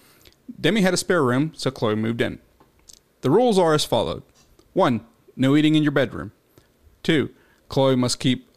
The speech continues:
one hour aside every day just to clean her bedroom. It doesn't matter if it's not a full hour just to pick up everything from the floor. I don't want any books, clothes, or rubbish on the floor. She has a bookshelf, she has a wardrobe,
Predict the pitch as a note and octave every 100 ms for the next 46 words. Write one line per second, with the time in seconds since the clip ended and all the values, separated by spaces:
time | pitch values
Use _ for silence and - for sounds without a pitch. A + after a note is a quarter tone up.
0 | _ G#2+ C3 F3 E3+ E3 E3 D#3 - A#2+
1 | A2+ B2+ C#3+ B2+ B2 A2+ C#3 C#3+ - -
2 | C#3 C3 B2+ A2 F#2+ F2+ G#2 _ _ _
3 | _ - G#2 G#2+ C3+ D#3+ F3 C3 B2+ B2
4 | B2 - A2 - G#2+ G2+ - - F#2+ A#2
5 | F3+ - E3 A#2+ B2 A#2+ A#2 A2 - -
6 | B2+ - - - B2 B2 A#2 G#2+ A2+ A2
7 | A2 A2 A2 A2 A2 D3+ D3 A#2 A#2 -
8 | - - - - C3 D#3+ C#3 C#3+ B2 B2+
9 | B2+ D#3 E3+ - - C3+ C3 B2+ B2+ -
10 | - _ - A#2+ A#2+ A#2+ - A#2+ B2 G#2+
11 | A#2+ A2+ - G#2+ B2 D3+ - _ _ _
12 | - A#2+ D#3+ G3 F#3 - D3+ C#3 C#3 -
13 | A#2 A#2 D3 B2 A2 A#2 A#2 A2